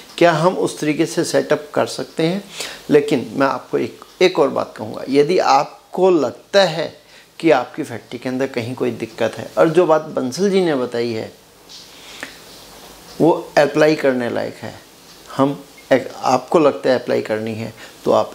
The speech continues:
apply कर सकते हैं। मेरा अपना मानना है आपकी अपनी factory बहुत अच्छी चलेगी। आपकी अपनी factory लगी हुई है या आप नई factory लगाने जा रहे हैं, यदि आप नई factory लगाने जा रहे हैं तो उस तरीके से तो मैं आपको setup बता ही रहा हूँ।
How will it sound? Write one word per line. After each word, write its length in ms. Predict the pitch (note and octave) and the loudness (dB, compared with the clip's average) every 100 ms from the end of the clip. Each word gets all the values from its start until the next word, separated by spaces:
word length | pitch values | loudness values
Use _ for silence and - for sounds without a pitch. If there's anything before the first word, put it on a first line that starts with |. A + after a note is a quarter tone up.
| - | -14
apply 240 | A2+ A#2 | -8 -6
कर 180 | A#2 A#2 | -6 -6
सकते 300 | A2 - - | -8 -8 -2
हैं। 80 | C3 | 0
मेरा 240 | B2 B2 | 2 2
अपना 240 | A#2 A#2 A2 | 0 -2 -6
मानना 340 | G2+ A#2 B2+ | -6 -4 -2
है 80 | D3 | -2
आपकी 300 | A2 - - | -2 -6 -10
अपनी 200 | A#2 A2+ | -8 -8
factory 320 | G#2+ - D3+ | -10 -8 -6
बहुत 240 | C3+ G#2 G#2 | -2 -2 -4
अच्छी 260 | G2+ - | -8 -10
चलेगी। 440 | - C#3 A2+ C#3+ F3 F3 - C#3 | -4 -2 0 -2 -6 -6 -8 -4
आपकी 420 | C3 C3+ B2+ E3 | -4 -6 -2 0
अपनी 220 | C3+ C#3+ | 0 -2
factory 320 | B2+ A#2 D3+ | -4 -4 0
लगी 400 | C3 A2+ A2 C3+ | 2 2 0 4
हुई 260 | F3+ F3+ F3+ | 4 4 2
है 140 | F#3+ - - - | -2 -4 -20 0
या 120 | D#3+ - - | 0 0 0
आप 220 | D#3 D#3+ | 0 0
नई 160 | D#3 D3+ | -2 -4
factory 320 | C#3 A#2 E3 | -4 -6 -2
लगाने 380 | E3 A#2+ A#2 A2 | 0 0 -2 -4
जा 160 | G#2 G2+ | -6 -6
रहे 140 | - | -8
हैं, 120 | G2+ - - - B2+ - - | -14 -18 -20 -12 -12 -10 2
यदि 260 | C#3+ E3+ F#3 | 4 6 4
आप 160 | D3+ D3+ | 2 0
नई 160 | D#3 | -6
factory 320 | D3 C3+ - | -4 -8 -4
लगाने 320 | C#3+ C3 C#3 D3 | -2 0 -2 2
जा 120 | D3 | 2
रहे 120 | D3+ | 2
हैं 160 | F3 F3 - - - | -2 -8 -20 -16 0
तो 60 | F#3+ | 4
उस 260 | G#3+ G#3+ | 4 2
तरीके 260 | F#3 F3 F3+ | 2 4 4
से 120 | F#3 | 0
तो 140 | F3+ | -2
मैं 120 | F3+ D#3+ | -2 -2
आपको 260 | D3+ F3+ | -4 -6
setup 300 | D#3 E3 F3+ | -6 -2 0
बता 200 | E3 D3 | 0 2
ही 120 | D#3 | 2
रहा 100 | C#3 | 0
हूँ। 100 | A2 | -4